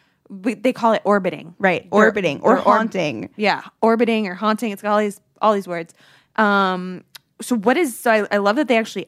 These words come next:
Speaker 1: asked people why the heck they're doing this weird shit.
Speaker 2: Well,
Speaker 1: What did they say?
Speaker 2: in the name of journalism, uh, yeah, she contacted these guys 'cause, yeah, they were, they weren't just, like, viewing her stories. They were commenting, like, heart eyes on her pictures. And she was like, "I, we went on one date and I never heard from you again. And now you're, like, sending me heart eyes."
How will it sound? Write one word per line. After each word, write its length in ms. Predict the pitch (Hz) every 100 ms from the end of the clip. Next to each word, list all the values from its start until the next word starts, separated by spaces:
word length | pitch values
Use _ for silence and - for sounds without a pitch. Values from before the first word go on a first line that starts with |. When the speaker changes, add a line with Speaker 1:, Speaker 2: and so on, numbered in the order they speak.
| -
Speaker 1:
asked 400 | 180 277 - _
people 420 | 196 - 170 165
why 360 | 160 160 170 202
the 160 | 170
heck 320 | 170 180 208
they're 100 | 196
doing 240 | 185 202 202
this 160 | 170
weird 240 | 185 175 165
shit. 360 | - - 165 - _ _
Speaker 2:
Well, 120 | 233
Speaker 1:
What 40 | 233
did 140 | 262
they 120 | 233
say? 220 | 240 277 -
Speaker 2:
in 160 | 233 233
the 80 | 226
name 260 | 214 214
of 140 | 220 202
journalism, 840 | 196 196 180 165 170 160 170 185 -
uh, 240 | 185 170 170
yeah, 200 | 190 170
she 160 | - 196
contacted 480 | 190 185 202 226
these 120 | 226 214
guys 280 | 165 170
'cause, 120 | - 285
yeah, 140 | 233
they 180 | 190 262
were, 200 | 277 240
they 160 | 233
weren't 260 | 247 294 320
just, 140 | 269
like, 100 | 277 202
viewing 220 | 196 196
her 100 | 208
stories. 320 | - 185 175
They 100 | 170
were 80 | 156
commenting, 480 | 175 - 202 196 196
like, 180 | 170 - - _
heart 320 | - 240 226
eyes 320 | 208 202 202
on 140 | 196 180
her 100 | 190
pictures. 760 | - 262 - 233 220 214 214 202
And 280 | 175 180
she 100 | -
was 80 | 196
like, 120 | 185 -
"I, 400 | 175 175 170 165 -
we 80 | 190
went 140 | 180
on 100 | 175
one 100 | 175
date 140 | 170
and 100 | -
I 40 | 160
never 200 | 151 165
heard 160 | 160
from 120 | - 98
you 120 | -
again. 220 | - -
And 100 | -
now 80 | -
you're, 140 | 53
like, 180 | - -
sending 200 | - 190
me 80 | 180
heart 180 | 160 -
eyes." 200 | -